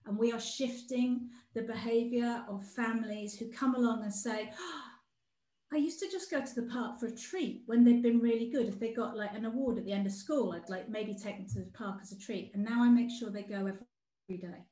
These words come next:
Schools, you have a responsibility to tell parents that that maths homework is, of course, important, but going for a walk, letting your kids simply get dirty,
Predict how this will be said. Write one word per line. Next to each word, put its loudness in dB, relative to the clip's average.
Schools, -2
you 4
have -4
a 0
responsibility -8
to -14
tell -4
parents -10
that -6
that 2
maths 6
homework -2
is, 0
of -6
course, -10
important, -8
but -8
going 8
for 0
a -6
walk, -2
letting -2
your 0
kids -8
simply -6
get -6
dirty, -4